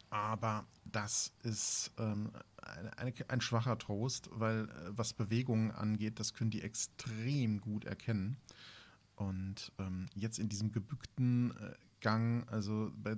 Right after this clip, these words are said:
zweihundert Metern hier, da, da wird's schon langsam brenzlig und eng. Und jetzt bin ich schon bei hundertachtzig. Ähm, also jetzt habe ich einfach diesen, in Anführungszeichen, Bonus, dass hier diese,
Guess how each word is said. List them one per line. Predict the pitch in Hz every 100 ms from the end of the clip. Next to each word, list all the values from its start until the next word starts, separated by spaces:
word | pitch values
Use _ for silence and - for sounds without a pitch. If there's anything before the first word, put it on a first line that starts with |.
| -
zweihundert | - - 127 107 117 127 113 104
Metern | 110 110 117 110 110
hier, | 110 107 110 110
da, | 101
da | 104 110 101
wird's | 110 113 -
schon | - - 117 107
langsam | 104 113 110 107
brenzlig | 101 107 113 107 107
und | 101 92
eng. | 107 104 107
Und | 104
jetzt | 95 107
bin |
ich | 110
schon | - 95
bei | 95
hundertachtzig. | 104 98 - 110 - - 98 - - - - - - _ 95
Ähm, | 92 95 92 -
also | 101 - 98 104
jetzt | 98 - - - -
habe | 110 117
ich | 98
einfach | 113 113
diesen, | 110 104 107
in | 110
Anführungszeichen, | - 101 117 110 101 107 -
Bonus, | 98 107 117 110 110 127 -
dass | 113 104
hier | - 113 104
diese, | 107 101 101 92 95 98 98 98 98